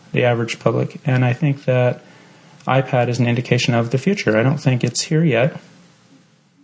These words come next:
And I don't think we have to give up our Macs today. But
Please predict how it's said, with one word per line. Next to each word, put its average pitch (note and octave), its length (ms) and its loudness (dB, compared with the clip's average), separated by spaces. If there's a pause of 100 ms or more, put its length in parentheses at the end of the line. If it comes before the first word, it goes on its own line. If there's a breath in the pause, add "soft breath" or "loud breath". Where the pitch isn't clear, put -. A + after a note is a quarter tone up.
(440)
And B2+ 100 0
I B2+ 60 2
don't C3+ 140 2
think E3 180 2
we C#3 80 2
have D3+ 140 2
to - 80 -10
give D3 120 0
up D3+ 160 -2
our C3+ 60 2
Macs C#3 300 2
today. B2+ 360 2 (840 loud breath)
But B2+ 340 -2